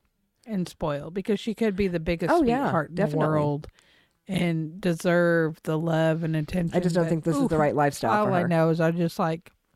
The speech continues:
Speaker 1: I know. So when it came time to start voting for somebody to leave, I was hoping that he
Speaker 2: I
Speaker 1: would
Speaker 2: know, me
Speaker 1: ask her
Speaker 2: too.
Speaker 1: to
Speaker 2: I was
Speaker 1: go.
Speaker 2: really, when, you know, she pulled him aside and they were having the conversation, I thought,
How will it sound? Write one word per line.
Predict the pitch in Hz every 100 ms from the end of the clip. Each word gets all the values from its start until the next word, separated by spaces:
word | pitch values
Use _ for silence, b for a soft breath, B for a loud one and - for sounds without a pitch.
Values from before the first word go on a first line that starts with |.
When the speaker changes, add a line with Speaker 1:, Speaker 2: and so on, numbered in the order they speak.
| _ _ _ _ _ _ _ _ _ _ _ -
Speaker 1:
I | 240
know. | 240 226 B
So | - 320
when | 302 311
it | 302
came | - 339
time | 294 302 320
to | 302
start | - 214 208
voting | 226 220 247 247
for | 233
somebody | 208 226 208 190 165
to | 160
leave, | 170 220 185
I | 165
was | 190
hoping | - 202 - 214 170
that | -
he |
Speaker 2:
I | 220 233
Speaker 1:
would |
Speaker 2:
know, | 262 269
me | 247 247
Speaker 1:
ask | - 254
her |
Speaker 2:
too. | 311 233 147
Speaker 1:
to | B B
Speaker 2:
I | 214
was | 254 269
Speaker 1:
go. | 214
Speaker 2:
really, | 254 269
when, | 214 226 196
you | 226
know, | 196
she | 185 226
pulled | 240 262
him | 233
aside | 196 233 240
and | 214
they |
were | 180
having | 208 233
the | 208
conversation, | 208 190 185 226 247 196
I | 170
thought, | 175 151